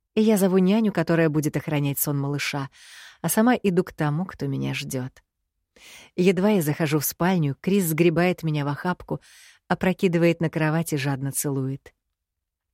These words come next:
«Как ты думаешь, не полетать ли нам снова над вулканами?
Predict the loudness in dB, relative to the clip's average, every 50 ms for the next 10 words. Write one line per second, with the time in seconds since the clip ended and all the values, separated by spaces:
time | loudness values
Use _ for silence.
0 | _ _ _ _ _ _ _ -20 -20 -20 _ _ _ _ _ -2 -2 0 0 -2
1 | 0 0 0 0 0 -2 -6 -8 -10 -10 -12 -14 _ _ _ _ _ _ _ _
2 | _ 2 2 2 2 0 0 0 -2 -2 -6 -8 -6 -4 -2 -2 0 0 0 -2
3 | -4 -4 -2 0 0 0 0 0 -2 -4 -4 -4 -2 -4 -4 -4 -4 -6 -6 -4
4 | -4 -6 -6 -8 -10 -12